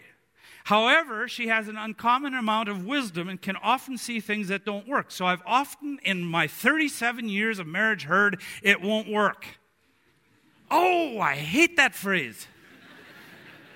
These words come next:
She's told me that so many times, and,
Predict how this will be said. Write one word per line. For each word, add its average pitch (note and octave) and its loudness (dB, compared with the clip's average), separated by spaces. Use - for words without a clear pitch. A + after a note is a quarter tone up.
She's - 2
told E4+ 2
me E4 6
that D4 4
so F#4 2
many F4+ 2
times, A3 0
and, G3+ -2